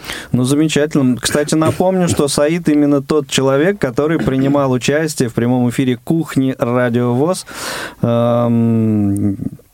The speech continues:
по-моему, это было третьего марта две тысячи семнадцатого года. А, именно тогда, м, открывался филиал на Радио вос в Махачкале.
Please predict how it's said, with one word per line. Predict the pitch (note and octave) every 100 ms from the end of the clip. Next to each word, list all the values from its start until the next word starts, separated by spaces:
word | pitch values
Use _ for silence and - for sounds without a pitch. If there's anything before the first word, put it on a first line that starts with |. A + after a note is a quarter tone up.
| _
по-моему, | - A2 C3+ G3+ F3
это | C#3+ C#3
было | B2 D3 C#3
третьего | A#2+ D#3 D#3+ C#3+ A2+ G2+ F#2+ -
марта | A2 A#2+ D#3 E3+ D#3+ C#3+
две | B2+ A#2
тысячи | G#2+ A2+ -
семнадцатого | - A#2 A#2 G#2 - - G2+
года. | G#2 D3 F3 D#3 C#3 C3+ - - - -
А, | G#2+
именно | G#2+ B2+ C#3 B2
тогда, | A#2 G#2+ G#2+ C3
м, | C#3+ B2 - G#2 G#2 G2+ G2
открывался | - A2 A#2 A#2+ B2
филиал | - A2 G#2 A2+ A#2+ -
на | - G2+
Радио | G2+ G#2 G#2 G#2
вос | G#2+ -
в | G#2
Махачкале. | G2+ G2+ - G#2+ - A2+ F#2+ F2+